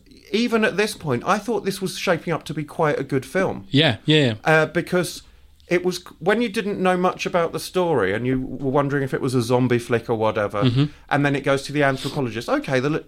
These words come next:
Speaker 1: the accent's lo-, uh, laughable, but, you know, because the directing is fine,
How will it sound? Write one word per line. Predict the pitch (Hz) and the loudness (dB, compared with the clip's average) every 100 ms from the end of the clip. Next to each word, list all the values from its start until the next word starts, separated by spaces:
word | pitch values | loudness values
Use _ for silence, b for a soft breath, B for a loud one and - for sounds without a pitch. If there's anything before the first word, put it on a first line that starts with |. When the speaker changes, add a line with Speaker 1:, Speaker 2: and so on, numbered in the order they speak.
| - | 0
Speaker 1:
the | |
accent's | 175 - 165 143 - | 0 0 -4 -4 -4
lo-, | 139 135 131 | -2 -2 2
uh, | 127 | 2
laughable, | 123 131 123 113 87 80 - b b b b - | 4 4 2 -2 -8 -10 -12 b b b b 0
but, | 175 170 170 - - - - - - - - | 4 6 4 0 -18 -20 -20 -20 -20 -20 -4
you | 185 | 2
know, | 185 | 2
because | 143 - 156 | 2 -2 -6
the | 156 | -2
directing | 156 143 151 - - 180 | 2 4 4 2 -2 -2
is | 175 | -2
fine, | - 170 175 | -2 0 0